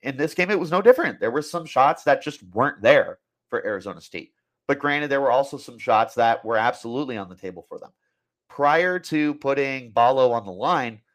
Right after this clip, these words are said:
Des Cambridge had a really good look for a three-point and just missed it. And it was really unfortunate because that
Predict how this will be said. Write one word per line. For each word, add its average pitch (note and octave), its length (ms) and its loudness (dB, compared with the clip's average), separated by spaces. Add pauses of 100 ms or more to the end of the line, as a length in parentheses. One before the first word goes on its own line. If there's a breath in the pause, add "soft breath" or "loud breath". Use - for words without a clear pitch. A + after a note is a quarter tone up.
(480)
Des F3 240 2
Cambridge C#3 500 -4
had A2 320 0
a A2 100 -4
really A#2+ 640 -2
good G#2+ 600 0
look G2+ 320 -2 (160)
for G#2+ 220 -10
a F#2 40 -12
three-point F#2 580 -18 (280)
and A2+ 140 -10
just A2 220 -10
missed G2+ 280 -10
it. - 160 -8
And A2 320 -10 (100)
it A#2 100 -8
was A2 200 -12
really C#3+ 240 -2
unfortunate A#2+ 600 -6
because G#2 300 -8
that A#2+ 300 2